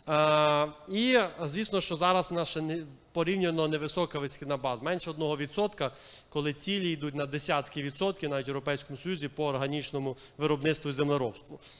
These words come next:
Тому, е, це такий перспективний напрям, який, е, який ми фіксуємо, який треба використовувати. Е, ми бачимо,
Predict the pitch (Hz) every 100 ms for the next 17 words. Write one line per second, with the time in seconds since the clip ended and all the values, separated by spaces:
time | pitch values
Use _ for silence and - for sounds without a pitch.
0 | - - 160 202 208 196 180 165 156 151
1 | 151 156 151 151 - 185 170 - 175 170
2 | - 170 185 165 160 160 139 139 143 143
3 | 151 127 - _ _ _ _ _ _ _
4 | _ - - 135 135 135 147 147 175 151
5 | - 156 - 247 208 160 143 143 185 156
6 | - - 160 160 151 147 165 160 - 226
7 | 240 233 214 214 - - - - - -
8 | 156 160 160 160 156 156 156 151 - -
9 | - - _ _ _ - 156 214 226 226
10 | 214 214 196 175 170